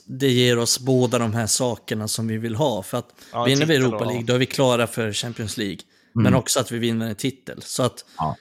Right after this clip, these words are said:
Speaker 1: jag skiter ju om, alltså, enda anledningen till att vi, vi vill bli liksom topp fyra i ligan, det är ju för att vi ska nå Champions League.
Speaker 2: Ja.
Speaker 1: Det är ju egentligen skitsamma. Vinner man inte ligan så kan ju United lika gärna komma fjortonde plats som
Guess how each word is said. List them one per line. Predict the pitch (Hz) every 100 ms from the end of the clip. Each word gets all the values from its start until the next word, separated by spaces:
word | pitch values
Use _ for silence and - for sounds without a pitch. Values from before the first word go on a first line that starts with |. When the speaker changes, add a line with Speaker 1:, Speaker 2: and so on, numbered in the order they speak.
| _ -
Speaker 1:
jag | 131
skiter | - 147 160 170 - 127
ju |
om, | 117
alltså, | 98 131 127 123 - - - -
enda | - 160 165
anledningen | 170 131 -
till | 117
att | - -
vi, | 107 123 117
vi | 110 120 117
vill | 113 113 113
bli | 107 117 117
liksom | 110 104 107
topp | 117 107 -
fyra | 135 123 113 110
i |
ligan, | 131 127 117 - - _
det | 123
är |
ju | 127
för | 123
att | 113
vi | 110
ska | - 117
nå | 110 104
Champions | 104 98 107 143
League. | 98 - _ _ -
Speaker 2:
Ja. | 117
Speaker 1:
Det | 127
är |
ju | 156
egentligen | 147 - 113
skitsamma. | 120 - 123 107
Vinner | 135 147 160
man | 135
inte | 120 117
ligan | 117 117 110
så | 107 110
kan | 113
ju | 110
United | 113 113 110
lika | 107 110
gärna | 110
komma | 110 107 82 - _ _ -
fjortonde | 135 123 107 123 110
plats | - 131 - -
som | 104 110 101